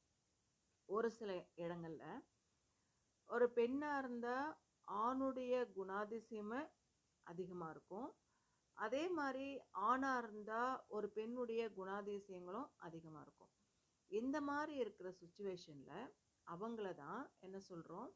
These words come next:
டிரான்ஸ்ஜெண்டர், மூன்றாவது பாலினம் அப்படின்னு நம்ம சொல்றோம்.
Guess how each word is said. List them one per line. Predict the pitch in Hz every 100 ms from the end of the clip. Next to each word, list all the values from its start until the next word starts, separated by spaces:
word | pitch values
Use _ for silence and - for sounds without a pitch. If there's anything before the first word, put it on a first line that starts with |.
| _ _ _ -
டிரான்ஸ்ஜெண்டர், | 190 185 180 170 151 143 160 - -
மூன்றாவது | 196 214 175 160 147 151 240 - _ _
பாலினம் | 165 156 147 156 165 - _ _ -
அப்படின்னு | 170 143 147 214
நம்ம | 233 131
சொல்றோம். | - - 104 -